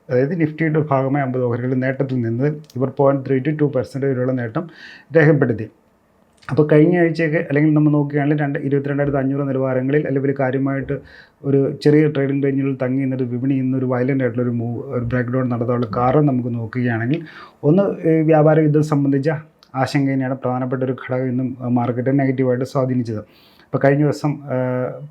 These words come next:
അതായത് ഫെബ്രുവരി ഇരുപത്തേഴിന്, ഏഹ്, യു എസ്, ഏഹ്, പ്രസിഡന്റ് ഡൊണാൾഡ് ട്രംപ്, ഏഹ്, ചൈനയ്ക്കെതിരെ വീണ്ടും ഒരു പത്ത് ശതമാനം നികുതി കൂടെ, അധിക നികുതി, അതായത് അമേരിക്കയിലേക്ക് ഇറക്കുമതി ചെയ്യുന്ന ഉൽപ്പന്നങ്ങൾക്ക് പത്ത് ശതമാനം കൂടെ ഒരു ഇമ്പോർട്ട് ഡ്യൂട്ടി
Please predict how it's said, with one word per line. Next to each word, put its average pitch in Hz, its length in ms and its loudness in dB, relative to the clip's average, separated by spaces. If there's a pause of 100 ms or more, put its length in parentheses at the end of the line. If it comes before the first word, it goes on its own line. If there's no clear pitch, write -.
(220)
അതായത് 135 180 2
ഫെബ്രുവരി 135 340 0
ഇരുപത്തേഴിന്, 131 480 0
ഏഹ്, 127 280 -2
യു 131 120 2
എസ്, 139 340 -4
ഏഹ്, 127 220 0
പ്രസിഡന്റ് 123 420 -6
ഡൊണാൾഡ് 127 320 0
ട്രംപ്, 117 220 -2 (640)
ഏഹ്, 131 340 2 (1080)
ചൈനയ്ക്കെതിരെ 156 520 4
വീണ്ടും 147 340 2
ഒരു 151 160 2
പത്ത് 151 180 0
ശതമാനം 147 440 -2
നികുതി 135 200 -2
കൂടെ, 139 220 0 (320)
അധിക 135 200 2
നികുതി, 127 160 -2
അതായത് 120 180 -4
അമേരിക്കയിലേക്ക് 151 640 -2
ഇറക്കുമതി 143 440 -2
ചെയ്യുന്ന 139 240 -4
ഉൽപ്പന്നങ്ങൾക്ക് 123 560 -6 (100)
പത്ത് 156 180 -4
ശതമാനം 143 400 -4
കൂടെ 139 140 -2
ഒരു 135 80 0
ഇമ്പോർട്ട് 135 380 0
ഡ്യൂട്ടി 131 280 2